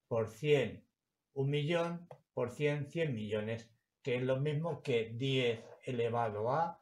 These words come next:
Dos, cuatro, seis, ocho. Diez elevado a ocho,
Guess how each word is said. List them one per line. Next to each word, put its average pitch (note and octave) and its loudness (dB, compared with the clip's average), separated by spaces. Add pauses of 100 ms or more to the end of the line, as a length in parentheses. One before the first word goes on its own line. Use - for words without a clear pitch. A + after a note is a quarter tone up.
(120)
Dos, A#2 0
cuatro, A2+ -4
seis, F3+ -4
ocho. - -8 (1700)
Diez C3 0
elevado F#2+ -2
a F2+ -8
ocho, - -8